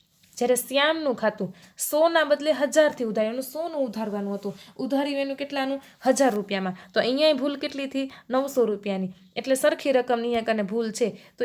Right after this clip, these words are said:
એની સુધારણા નોંધ, ભૂલ સુધારણા નોંધ કઈ રીતે કરવી? તો રામ ખાતે ઉધાર કરશું આપણે અને શ્યામ ખાતે જમા કરશું. રામ ખાતે ઉધાર અને શ્યામ ખાતે જમા કરશું. રામ ખાતે હજારના બદલે સો ઉધાર્યા હતા,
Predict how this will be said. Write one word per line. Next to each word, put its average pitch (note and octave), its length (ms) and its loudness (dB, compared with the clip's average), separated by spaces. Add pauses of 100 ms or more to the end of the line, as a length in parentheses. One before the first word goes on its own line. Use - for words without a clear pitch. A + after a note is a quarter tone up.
એની C4+ 240 0
સુધારણા C4+ 480 0
નોંધ, C4 220 0
ભૂલ B3 220 0
સુધારણા A#3+ 360 0
નોંધ B3+ 260 -4
કઈ C#4+ 220 4
રીતે G3 160 -4
કરવી? G3 340 0 (840)
તો A3+ 100 0
રામ A3 380 2
ખાતે C#4 220 -2 (100)
ઉધાર C#4+ 300 2
કરશું A3 280 -2
આપણે A3+ 280 -2
અને G#3 120 -2
શ્યામ B3+ 380 -2
ખાતે G#3 220 0 (560)
જમા B3 320 4
કરશું. F#3+ 280 -4 (420)
રામ G#3 280 0
ખાતે A#3+ 220 0 (140)
ઉધાર C4 280 2 (140)
અને G#3 140 -2
શ્યામ A#3+ 300 0 (100)
ખાતે G#3 260 -2 (500)
જમા A#3 320 -2
કરશું. F#3+ 320 -2 (1160)
રામ A#3+ 220 2
ખાતે C4+ 200 -2 (100)
હજારના B3 400 0
બદલે B3+ 220 2
સો C4+ 260 -2
ઉધાર્યા C4+ 320 0
હતા, C#4 160 -2